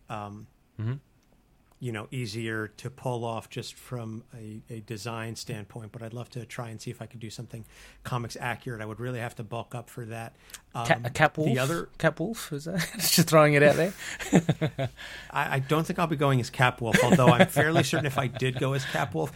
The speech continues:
Speaker 2: Yeah.
Speaker 1: I would be the only Cap Wolf cosplayer
Speaker 2: <laughs>
Speaker 1: at that Comic-Con, potentially in history.
Speaker 2: <laughs>
Speaker 1: Um, the other one, the other fun idea that I've had, um, and this is, like,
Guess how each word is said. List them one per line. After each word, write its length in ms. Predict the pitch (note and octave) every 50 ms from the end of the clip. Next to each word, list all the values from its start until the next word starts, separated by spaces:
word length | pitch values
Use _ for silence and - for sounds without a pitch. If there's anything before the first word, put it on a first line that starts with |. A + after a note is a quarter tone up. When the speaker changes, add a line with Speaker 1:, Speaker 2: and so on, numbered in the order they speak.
| - - -
Speaker 2:
Yeah. 80 | A#2 C3
Speaker 1:
I 40 | C3+
would 80 | C3+ C3+
be 100 | C3+ C3
the 120 | C3 C3 - - - C3+
only 340 | C3+ C3 C3+ C#3 C#3 C#3+
Cap 320 | C#3 C3+ - C3+ C3 - -
Wolf 180 | C3 B2+ -
cosplayer 920 | G3 G3 C3+ B2 B2+ B2 - - - C3+ C3 B2+ B2+ B2+ B2+ A2+ - D#3 E3 - - - - - - -
Speaker 2:
<laughs> 340 | - - - - - - -
Speaker 1:
at 240 | C#3+ C#3+ - - D#3+
that 280 | C3 D#3 D3+ - -
Comic-Con, 600 | - - D#3 D#3 F3 F3+ - - F#3 F#3 F#3+ F3
potentially 640 | - E3+ D3 - D#3+ D#3 C#3 - D#3 C#3+ C#3+ C#3+ C3
in 100 | B2+ A2+
history. 380 | B2 A#2+ - - - B2+ E3 G3+ G4+ D#4+ F3 E3 - - E3 -
Speaker 2:
<laughs> 20 | -
Speaker 1:
Um, 500 | - B2+ B2 B2 B2 B2+ B2+ B2+ A#2 - - A2+ - _ _ - _ - - - - - - - - - C3
the 160 | B2 C#3 C#3 C#3+
other 280 | D#3 D#3+ F#3+ F#3 F3
one, 240 | E3 D3+ D3+ D3+ C#3
the 140 | C3+ C#3 C#3
other 180 | C#3+ D3 D3+
fun 300 | C3+ - - D3 C3+ C3
idea 580 | B2+ A#2+ A#2+ A#2 A2 - - C3 B2+ B2 A#2+ A2 -
that 140 | B2+ A#2 A2
I've 160 | A2 A2 G#2 -
had, 560 | - - A#2+ A2+ G#2+ G#2+ G#2+ G#2+ A2 A2 - - _ _ _ _ - _ -
um, 300 | A#2 A2 G#2 G#2 A2 A#2
and 160 | G#2+ G#2+ A2
this 180 | A2+ A2+ - -
is, 380 | C3+ A#2+ A2+ A2 - - - - _ - D#3+ -
like, 380 | E3+ A#2+ A#2+ A#2+ A2+ _ -